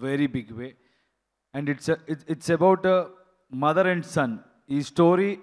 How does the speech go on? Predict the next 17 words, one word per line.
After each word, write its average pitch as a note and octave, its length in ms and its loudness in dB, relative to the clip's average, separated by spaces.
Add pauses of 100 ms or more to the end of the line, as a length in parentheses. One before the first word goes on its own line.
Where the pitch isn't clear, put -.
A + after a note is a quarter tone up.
(360)
everybody D#3+ 680 0
in D#3 100 -6
the D3+ 160 -6
family E3 380 -2 (180)
can A#2+ 140 -8 (160)
sit D#3+ 180 -6 (100)
and B2+ 100 -8 (120)
watch D3+ 220 2 (500)
and C3 100 -10 (120)
enjoy. D3 300 4 (920)
నాకు E3 220 0 (120)
తెలిసి E3+ 340 -2 (1080)
ఇండియాలో F3+ 540 2 (1300)
the C3 80 0 (140)
more F#3 240 4 (140)
number D#3+ 400 2
of E3+ 80 -2